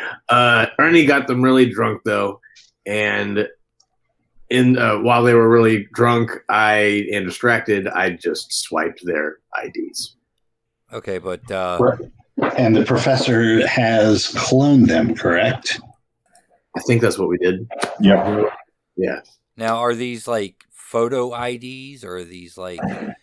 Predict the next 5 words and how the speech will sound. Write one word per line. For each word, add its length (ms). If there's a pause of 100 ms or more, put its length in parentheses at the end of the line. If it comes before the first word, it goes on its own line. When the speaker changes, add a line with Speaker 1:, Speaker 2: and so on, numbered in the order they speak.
(180)
Speaker 2:
just, 260
like, 280
scan 600
passes, 760
or? 380